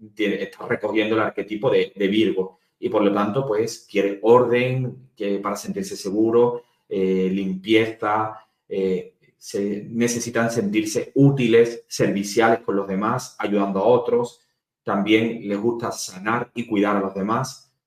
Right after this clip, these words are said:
Son muy detallistas, muy meticulosos, meticulosos, perdón, en todo lo que llevan a cabo.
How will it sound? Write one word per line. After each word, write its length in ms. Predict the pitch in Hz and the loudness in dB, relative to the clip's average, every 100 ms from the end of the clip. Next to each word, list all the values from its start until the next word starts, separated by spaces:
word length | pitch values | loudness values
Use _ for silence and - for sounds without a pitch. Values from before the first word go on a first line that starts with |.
| _ | _
Son 260 | - 101 | -2 0
muy 260 | 101 127 135 | 0 2 2
detallistas, 760 | 104 104 98 117 117 - 117 113 | 0 0 -2 -2 -4 -4 -4 -2
muy 160 | 120 | 0
meticulosos, 920 | 113 101 98 101 113 113 143 147 - - | 0 -2 -6 -2 -2 -2 -4 -4 -6 -12
meticulosos, 600 | 98 95 - - - 143 139 | -10 -10 -4 -2 0 -2 -10
perdón, 380 | 104 117 139 - | -10 -10 -10 -14
en 120 | 92 | -10
todo 240 | 101 107 | -2 0
lo 100 | 117 | 0
que 440 | - 95 87 87 85 | -2 -2 -2 -4 -2
llevan 280 | 95 92 90 | 0 0 -2
a 100 | - | -12
cabo. 160 | _ | _